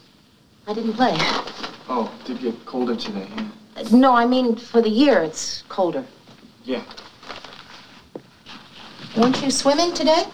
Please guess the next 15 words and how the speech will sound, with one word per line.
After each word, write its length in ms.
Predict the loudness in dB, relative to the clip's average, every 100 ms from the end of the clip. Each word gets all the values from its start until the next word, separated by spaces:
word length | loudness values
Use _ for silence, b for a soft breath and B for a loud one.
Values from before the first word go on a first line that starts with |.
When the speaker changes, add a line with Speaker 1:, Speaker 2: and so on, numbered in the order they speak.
| -2
Speaker 2:
Uh-huh. 260 | 0 0 -2 -8
Yeah, 120 | -4
sorry 300 | 0 4 6
I 80 | 6
scared 380 | 2 -2 0 -2
you. 140 | -2 -12 -16 -18 -20 -20 -20 -20 -20 -20 -20 -20 -20 -6
Speaker 1:
How'd 140 | -4 0
it 80 | 2
go? 200 | 2 0 -10 -20 -20 4
Speaker 2:
Good. 260 | 4 4 0 -12 -20 -6
I 40 | -2
swam 320 | 4 6 6
well 160 | 6 2
today. 200 | -4 -10 -8 -4 -4 -2 0
Speaker 1:
Good. 220 | 2 2